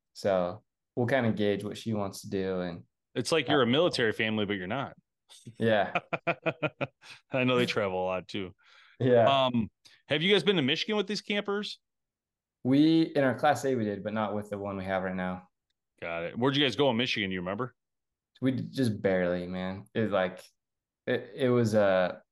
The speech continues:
Speaker 1: a part in our fifty state tour. So we, we did, li-, we, for that video, we were in Lake Michigan, but then we just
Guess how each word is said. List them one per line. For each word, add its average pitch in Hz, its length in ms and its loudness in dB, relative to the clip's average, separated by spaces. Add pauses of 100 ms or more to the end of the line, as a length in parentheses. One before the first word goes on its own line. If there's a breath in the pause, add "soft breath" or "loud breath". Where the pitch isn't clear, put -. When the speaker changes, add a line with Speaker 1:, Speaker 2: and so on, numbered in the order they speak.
(240)
Speaker 1:
a 113 60 0
part 117 300 2
in 113 100 2
our 104 100 0
fifty 113 300 -6
state 98 280 -4
tour. 101 600 0 (300)
So 107 280 0
we, 104 640 0 (1160)
we 123 120 2
did, 147 220 4
li-, 131 140 4 (100)
we, 120 500 0
for 143 120 0
that 131 200 2
video, 120 240 -2
we 117 120 -2
were 104 40 0
in 104 120 -4
Lake 117 200 -2
Michigan, 101 560 -8
but - 120 -8
then 101 200 -2
we 107 100 0
just 101 180 -4